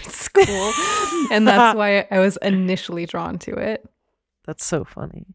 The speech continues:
Speaker 2: I don't remember why I was
Speaker 1: I don't think
Speaker 2: initially
Speaker 1: I've told
Speaker 2: gonna
Speaker 1: anyone
Speaker 2: that.
Speaker 1: that 'cause that's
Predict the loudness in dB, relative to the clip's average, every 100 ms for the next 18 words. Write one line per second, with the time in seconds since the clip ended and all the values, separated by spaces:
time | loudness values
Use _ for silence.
0 | _ -14 -10 -10 -8 -6 -4 -4 -6 -8
1 | 0 4 4 4 2 2 2 0 -2 -4
2 | -4 -4 -6 -6 -4 -4 -4 -14 -16